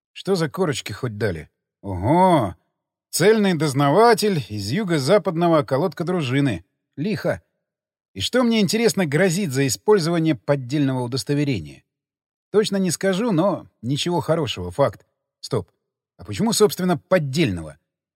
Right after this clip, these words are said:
Выдано оно вчера, фио правильные указаны,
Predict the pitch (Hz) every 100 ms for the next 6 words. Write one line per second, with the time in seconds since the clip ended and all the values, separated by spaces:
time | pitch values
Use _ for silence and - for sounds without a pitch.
0 | _ _ - 90 233 208 156 131 131 -
1 | - 110 160 185 151 - _ - 185 226
2 | 165 98 135 190 185 175 170 151 175 160
3 | 151 156 120